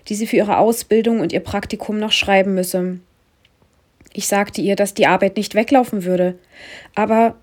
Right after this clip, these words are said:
dass es wichtig sei, generell im Leben eine Balance zwischen Arbeit und Pausen zu finden. Auf Nachfrage erfuhr ich, dass sie jetzt eigentlich noch die Küche aufräumen wolle.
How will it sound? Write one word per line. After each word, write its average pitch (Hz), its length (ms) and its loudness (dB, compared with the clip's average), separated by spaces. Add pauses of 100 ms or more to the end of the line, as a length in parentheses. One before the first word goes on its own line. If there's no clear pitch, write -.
dass 220 180 0
es 247 160 -4
wichtig 269 360 0
sei, 196 180 4
generell 208 480 2
im 202 140 0
Leben 220 340 0
eine 202 180 2
Balance 196 580 0
zwischen 202 280 -4
Arbeit 196 360 0
und 226 120 -2
Pausen 220 400 -2
zu - 140 -10
finden. 180 540 -4 (1120)
Auf 208 200 -2
Nachfrage 202 500 0
erfuhr 214 440 0
ich, 226 300 -4 (200)
dass 180 180 -8
sie 202 60 -8
jetzt 208 240 -2
eigentlich 202 320 2
noch 233 120 0
die 247 140 -2
Küche 311 320 0
aufräumen 196 520 0
wolle. 180 320 0